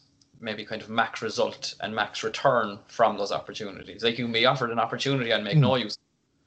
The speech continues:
Speaker 2: Right.
Speaker 1: But if you're
Speaker 2: Yeah.
Speaker 1: hardworking and humbling and you have the right approach, then again, you get down the line, perhaps you get rewarded from taking on that opportunity and making a good go of it, you know?
Speaker 2: Mm. Yeah, so, so I think the distinction is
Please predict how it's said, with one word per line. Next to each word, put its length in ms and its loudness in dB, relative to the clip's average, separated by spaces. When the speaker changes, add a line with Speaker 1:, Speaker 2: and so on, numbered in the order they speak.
Speaker 2:
Right. 300 4
Speaker 1:
But 140 -16
if 60 -18
you're 80 10
Speaker 2:
Yeah. 80 10
Speaker 1:
hardworking 540 2
and 120 -6
humbling 480 -4
and 80 -6
you 60 -8
have 80 -12
the 100 2
right 160 4
approach, 580 -2
then 160 4
again, 240 2
you 140 -4
get 160 -6
down 200 2
the 80 0
line, 260 0
perhaps 360 -6
you 60 -10
get 160 0
rewarded 500 2
from 400 2
taking 300 0
on 120 2
that 100 4
opportunity 420 -4
and 100 -2
making 300 -6
a 40 -8
good 160 -4
go 200 4
of 120 -4
it, 140 -10
you 60 -14
know? 220 -6
Speaker 2:
Mm. 180 6
Yeah, 380 10
so, 260 0
so 240 2
I 140 4
think 400 -6
the 160 0
distinction 560 -8
is 440 -2